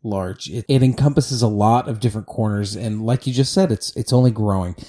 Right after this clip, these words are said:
So I think we've got some real potential for this game to see some big gains as the world kind of returns to normality.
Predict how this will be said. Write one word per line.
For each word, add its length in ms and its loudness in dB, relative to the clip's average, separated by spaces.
So 260 2
I 140 2
think 320 0
we've 160 0
got 140 2
some 180 0
real 100 6
potential 420 4
for 160 2
this 200 2
game 380 0
to 240 -2
see 360 -2
some 380 2
big 280 2
gains 680 0
as 260 0
the 80 4
world 400 2
kind 160 0
of 160 -4
returns 500 -4
to 120 -8
normality. 600 -2